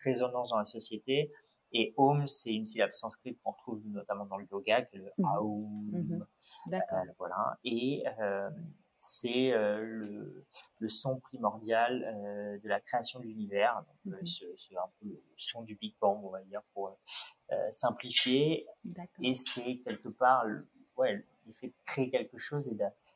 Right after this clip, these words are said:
Speaker 1: d'avoir une résonance, euh, dans le monde entier qui était quelque chose qui nous animait. Ensuite,
Speaker 2: D'accord.
Speaker 1: le, il faut savoir que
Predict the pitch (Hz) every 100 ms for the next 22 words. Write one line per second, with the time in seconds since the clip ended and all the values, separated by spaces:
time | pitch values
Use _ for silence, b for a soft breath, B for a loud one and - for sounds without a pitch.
0 | _ 117 113 117 107 104 127 127 120 117
1 | 117 135 - - - _ _ - 113 101
2 | 104 104 110 110 113 110 104 135 143 143
3 | 107 120 127 127 - - 107 - - 135
4 | - 117 110 113 110 101 - _ - -
5 | - 101 113 107 101 - - 107 117 -